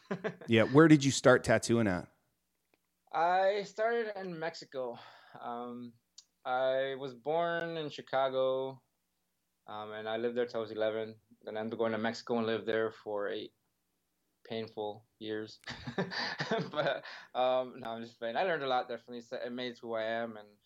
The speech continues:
Speaker 1: um, definitely gives me my work ethic, 'cause I do
Speaker 2: Mm-hmm.
Speaker 1: work. A lot of people tell me I work too much.
Speaker 2: Do you think you work too much?
Speaker 1: Yeah, I do. <laughs>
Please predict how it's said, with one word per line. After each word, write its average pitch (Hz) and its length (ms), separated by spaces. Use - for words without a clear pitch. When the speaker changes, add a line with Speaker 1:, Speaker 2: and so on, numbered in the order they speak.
Speaker 1:
um, 98 460
definitely 127 260
gives 120 160
me 120 60
my 110 100
work 107 220
ethic, 104 320
'cause 107 100
I 104 40
do 104 120
Speaker 2:
Mm-hmm. 101 60
Speaker 1:
work. 104 220
A 117 40
lot 110 40
of 104 80
people 107 180
tell 113 120
me 110 100
I 104 40
work 98 220
too - 140
much. - 300
Speaker 2:
Do 104 100
you 131 100
think 147 260
you 151 100
work 143 200
too 156 160
much? 151 260
Speaker 1:
Yeah, 110 300
I 107 80
do. 101 220
<laughs> - 500